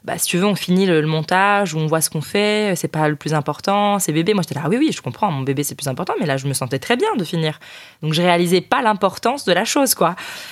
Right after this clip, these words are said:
Et puis, jusqu'à ce que mon chéri, à vingt et une heures, me dise, « Non, mais là, c'est bon, c'est fini, t'as fini la vidéo, on y va, on rigole plus. <laughs> Je veux avoir ma fille, moi,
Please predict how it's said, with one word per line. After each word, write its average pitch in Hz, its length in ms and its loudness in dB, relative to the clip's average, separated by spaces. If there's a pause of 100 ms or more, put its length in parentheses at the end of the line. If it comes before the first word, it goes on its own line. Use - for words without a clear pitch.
(160)
Et 160 120 0
puis, 180 140 -6
jusqu'à 180 240 -2
ce - 100 -6
que - 60 -6
mon 156 140 -2
chéri, 160 280 -2
à 214 60 2
vingt 151 160 2
et 165 60 2
une 185 60 2
heures, 208 60 2
me 190 60 2
dise, « 151 140 -4
Non, 160 100 2
mais 147 60 0
là, 147 80 -2
c'est 151 160 -4
bon, 123 100 -10 (160)
c'est - 140 -12
fini, 160 340 -6
t'as 127 120 -8
fini 156 180 -4
la 147 80 -4
vidéo, 143 420 -2
on 165 120 0
y 151 60 0
va, 131 160 -4
on 127 80 -6
rigole 147 220 -2
plus. 175 340 -6 (260)
<laughs> 226 240 0
Je 143 120 -4
veux 220 160 2
avoir 214 200 2
ma 202 120 0
fille, 202 220 -4
moi, 240 260 2